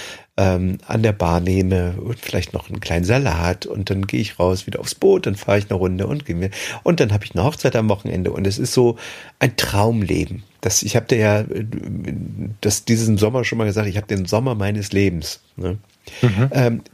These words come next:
Speaker 1: das wäre natürlich dann alles vorbei. Das ist so,
Speaker 2: Mhm.
Speaker 1: wo ich dann sage, „Ach Mensch, das müsste ich alles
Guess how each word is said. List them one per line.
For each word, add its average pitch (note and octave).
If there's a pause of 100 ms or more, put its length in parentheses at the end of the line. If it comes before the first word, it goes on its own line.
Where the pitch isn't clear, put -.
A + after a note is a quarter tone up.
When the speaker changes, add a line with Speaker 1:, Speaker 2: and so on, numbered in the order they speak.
Speaker 1:
das -
wäre D3+
natürlich G2+
dann F#2
alles E2
vorbei. - (420)
Das G2+
ist A#2
so, G2
Speaker 2:
Mhm. A2+
Speaker 1:
wo G#2
ich -
dann F#2+
sage, F2+
„Ach -
Mensch, -
das -
müsste G#2
ich -
alles A2+